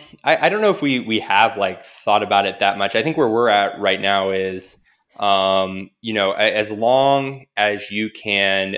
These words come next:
make the installation of this infrastructure, um, cheap enough that you're able to return an R O I on, like, the five to ten year scale, um, then we can always make it faster and faster to work with the new paradigm of logistics. It's, it's ar-,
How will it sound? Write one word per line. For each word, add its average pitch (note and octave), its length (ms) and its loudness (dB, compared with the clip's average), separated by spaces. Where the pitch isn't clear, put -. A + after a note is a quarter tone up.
make G#2 560 -4
the G#2 120 -6
installation G2 920 -6
of F#2+ 160 -8
this G2 160 -10
infrastructure, F#2+ 840 -2
um, F#2 640 0
cheap - 360 -4
enough A#2 340 -2
that A2 120 0
you're G#2 120 0
able G2+ 280 0
to G2 100 -6
return G2 320 -6
an G2+ 120 -6
R F#2+ 180 0
O F#2 140 -4
I G2 200 0
on, F#2 160 -6
like, - 160 -8
the G2 80 -4
five F#2+ 240 -6
to G2 80 -10
ten G2 200 -12
year F#2+ 140 -4
scale, G#2+ 600 -4
um, G2+ 640 0
then A2+ 100 -6
we A#2+ 80 -2
can B2+ 140 -2
always G#2+ 320 0
make G#2+ 180 -4
it - 100 -10
faster G2 340 -4
and F#2 80 -14
faster F#2+ 640 -4
to G2+ 120 -12
work F#2+ 240 -6
with - 200 -10
the G2 100 -8
new G2 180 -6
paradigm F#2 480 -2
of F#2+ 100 -12
logistics. - 540 -18
It's, G#2+ 200 -6
it's G#2+ 340 -12
ar-, - 180 -10